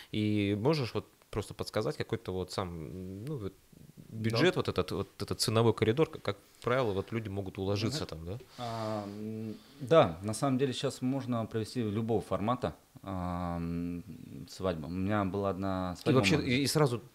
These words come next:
Speaker 1: тренды потом, второй вопрос сразу же.
Speaker 2: Э, трен-, тренды
Speaker 1: Ну, сначала
Speaker 2: с-,
Speaker 1: вот,
Speaker 2: нынешние.
Speaker 1: э, диапазон, да, и потом уже тренды именно.
Speaker 2: Да. Ну, давай начнём с того, что какая самая была бюджетная, но по моим меркам крутая свадьба.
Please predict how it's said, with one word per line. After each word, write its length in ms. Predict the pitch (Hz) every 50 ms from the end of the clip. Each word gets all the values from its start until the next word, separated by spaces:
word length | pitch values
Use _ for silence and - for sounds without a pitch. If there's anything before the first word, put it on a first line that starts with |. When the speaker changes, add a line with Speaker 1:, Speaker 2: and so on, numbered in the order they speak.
| _ -
Speaker 1:
тренды 300 | - 135 120 104 95 90 85
потом, 240 | - 87 - 87 -
второй 260 | - - 90 90 82
вопрос 360 | 87 87 110 131 135 - -
сразу 240 | - - - 95 110
же. 120 | 107 101
Speaker 2:
Э, 40 | 95
трен-, 300 | - 113 110 104 - -
тренды 160 | - 110 110 101
Speaker 1:
Ну, 60 | -
сначала 400 | - 131 - - 135 117 107 101
Speaker 2:
с-, 40 | 107
Speaker 1:
вот, 140 | 110 107
Speaker 2:
нынешние. 440 | 113 117 113 107 104 104 101 101 101
Speaker 1:
э, 20 | 98
диапазон, 540 | 104 113 113 - 147 147 156 202 214 175 117
да, 200 | 113 131 131 110
и 140 | 117 143 139
потом 380 | - 92 - - 117 107 90
уже 160 | 87 92 101
тренды 400 | - - - 98 92 85 - 82
именно. 200 | 82 80 82 -
Speaker 2:
Да. 180 | 123 110 87 - - - - - -
Ну, 140 | - 143 147
давай 180 | 143 156 160 143
начнём 280 | 135 127 - 143 123
с 40 | -
того, 160 | - 131 156 151
что 460 | - - 117 110 107 104 101 101 95 -
какая 200 | 107 - 131 113
самая 260 | - 127 113 107 104
была 160 | 98 104 101
бюджетная, 560 | 87 90 101 92 104 120 110 - 95 95 92 90
но 480 | 92 110 123 120 113 101 90 - - - _ _ _ _ -
по 640 | 120 117 113 110 107 104 101 101 101 98 98 98 98
моим 260 | 101 104 104 98 101
меркам 320 | 107 120 127 - - 101
крутая 440 | - - - 101 - - 98 90 87
свадьба. 440 | - - - 92 90 85 80 73